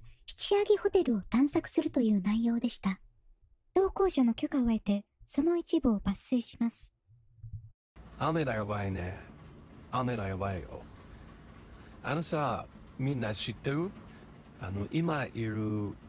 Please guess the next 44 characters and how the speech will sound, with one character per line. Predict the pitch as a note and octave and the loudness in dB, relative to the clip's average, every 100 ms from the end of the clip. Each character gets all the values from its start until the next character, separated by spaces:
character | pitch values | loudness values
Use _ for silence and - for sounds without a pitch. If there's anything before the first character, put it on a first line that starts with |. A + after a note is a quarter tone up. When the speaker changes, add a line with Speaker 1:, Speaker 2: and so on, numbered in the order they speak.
| - | -14
Speaker 2:
こ | - | -4
の | A2 G2+ - | -2 -2 -4
七 | - B2+ E3+ | -6 -4 -2
上 | D3 | -2
げ | B2+ | -2
ホ | B2 | -2
テ | A2+ | -2
ル | G2 | -4
っ | |
て | F#2 - | -4 -6
い | G2+ G2+ F#2+ | -4 -2 -4
う | F2 - - - - | -6 -12 -18 -20 -8
場 | A#2+ | -6
所 | - A#2 | -4 -4
の | |
廃 | A2+ C3 A2+ | -4 -4 -4
墟 | - | -4
な | G2 F#2 | -4 -2
ん | F#2+ | -2
だ | F#2+ | -4
け | G2 | -4
ど、 | G2+ A2 - - - - - - - - - - - | -2 -2 -4 -12 -20 -20 -20 -20 -20 -20 -20 -20 -6
こ | C#3 | -2
の | D3+ A#2 G2 - - | 0 -2 -4 -8 -12
七 | - D#3 | -4 -2
上 | D#3 | 0
げ | C#3 | -2
ホ | C3 G#3 | -2 -4
テ | C3+ | -2
ル | F#2 | -4
っ | |
て | - G#2 | -6 -4
い | G2 | -4
う | G2+ | -2
の | G2 | -2
が、 | F#2+ F#2+ - - - - - | -2 -4 -6 -10 -18 -18 -8
ち | - | -8
ょ | |
っ | |
と | D#3+ - | -6 -4
曰 | C#3+ D3+ | -2 -2
く | D#3 E3 | -2 -6
つ | D3 - | -6 -8
き、 | - A#2 | -4 -6